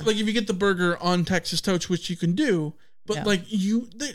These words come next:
Speaker 1: Texas toast doesn't exist.
Speaker 2: <laughs>
Speaker 1: Texas toast is, like, made by, by Big Bread, and Big Bread is not based in Texas.
Speaker 2: <laughs>
Speaker 1: That, that's,
Speaker 2: Yeah.
Speaker 1: that, that's my thought there. So,
Speaker 2: <laughs>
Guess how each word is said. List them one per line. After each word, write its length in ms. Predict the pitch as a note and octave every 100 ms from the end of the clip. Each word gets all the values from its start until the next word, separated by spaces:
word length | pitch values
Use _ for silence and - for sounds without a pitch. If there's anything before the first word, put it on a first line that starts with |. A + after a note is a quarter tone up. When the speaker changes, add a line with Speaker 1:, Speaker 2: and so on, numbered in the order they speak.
| -
Speaker 1:
Texas 300 | D#4+ - -
toast 300 | F#4+ E4 -
doesn't 300 | B3 A#3+ A3+
exist. 440 | G3+ F3 D#3 F#3+
Speaker 2:
<laughs> 0 |
Speaker 1:
Texas 340 | G3+ A#3+ - A#3
toast 500 | - B3 A#3+ A#3 -
is, 340 | G3+ G3 F3+
like, 280 | G#3 F#3+ F3+
made 420 | G3 G3 G#3 G#3
by, 440 | F#3+ F3+ F3 E3+ D#3+ - - - -
by 400 | F3+ D#3+ E3 E3+
Big 400 | E3 E3+ A3+ G#3
Bread, 500 | G3 G3 F#3+ F#3+ F#3 F3 -
and 160 | F#3 F3+
Big 240 | G3+ G#3
Bread 320 | F#3 F#3+ F#3+ F3
is 140 | D#3+
not 220 | E3+ F3 E3+
based 280 | D#3+ D3+ -
in 80 |
Texas. 560 | D3 C#3 - - - - F#4
Speaker 2:
<laughs> 60 | G4 - - - _ _ _ _ _ - - G3 -
Speaker 1:
That, 300 | F#3+ F#3+ -
that's, 360 | F#3+ F3+ - F3+
Speaker 2:
Yeah. 220 | D#3+ D#3+ D#3
Speaker 1:
that, 240 | F3+ F3
that's 300 | F3 E3 -
my 120 | D3 D3+
thought 280 | - -
there. 220 | - - -
So, 320 | - C#3+ D#3 - - _ _ _ - -
Speaker 2:
<laughs> 400 | G3+ - - G3+